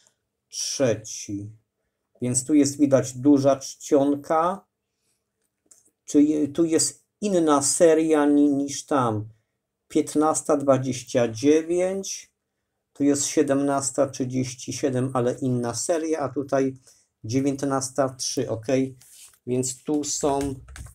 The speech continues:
tu są pełne trzy butelki. A to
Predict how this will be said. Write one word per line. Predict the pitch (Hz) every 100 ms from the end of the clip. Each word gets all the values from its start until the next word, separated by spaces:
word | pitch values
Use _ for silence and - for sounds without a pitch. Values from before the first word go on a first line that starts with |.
| - - - - - - - - - - - - - - - _ _ _ _ _
tu | - 143
są | 139 - 135 131 131 -
pełne | 143 135 135 135 135 - - - - - - _ _ _ -
trzy | - - 147 139 131 131 120 107 107
butelki. | - 143 - 127 117 - - 135 151 - - - - - _ _ - - _ _ _ _ - _ _ _ _ - - -
A | 120 127
to | 127 147 135 135